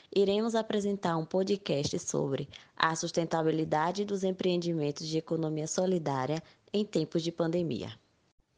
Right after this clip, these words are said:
Mas o que são empreendimentos de economia solidária?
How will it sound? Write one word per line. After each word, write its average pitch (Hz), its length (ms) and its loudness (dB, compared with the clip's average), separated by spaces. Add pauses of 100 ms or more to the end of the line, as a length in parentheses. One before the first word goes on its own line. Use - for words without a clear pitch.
(880)
Mas 208 280 2
o 254 80 0
que 285 120 0
são 196 280 -2
empreendimentos 175 720 0
de 156 80 -2
economia 147 500 2
solidária? 127 760 -2